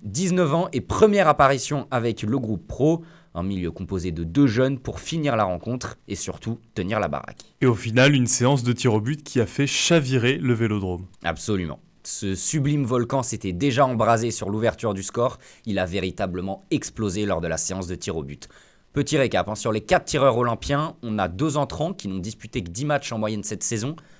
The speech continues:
Speaker 1: un milieu défensif qui n'a pas marqué de l'année et surtout Leonardo Balerdi.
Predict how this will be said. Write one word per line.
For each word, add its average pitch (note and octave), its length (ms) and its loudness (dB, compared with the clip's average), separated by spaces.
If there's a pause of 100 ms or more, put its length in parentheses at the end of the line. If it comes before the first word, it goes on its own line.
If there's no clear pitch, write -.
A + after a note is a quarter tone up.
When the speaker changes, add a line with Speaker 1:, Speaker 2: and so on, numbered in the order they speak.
(120)
Speaker 1:
un G3 80 6
milieu E3+ 260 2
défensif C#3 600 -4
qui F2+ 100 -10
n'a E2 100 -2
pas G2+ 120 2
marqué F#2+ 260 -2
de F2+ 60 -2
l'année C#3 300 0 (260)
et G#2+ 60 -6
surtout D3+ 500 -2 (200)
Leonardo F2+ 680 0
Balerdi. D2 480 -4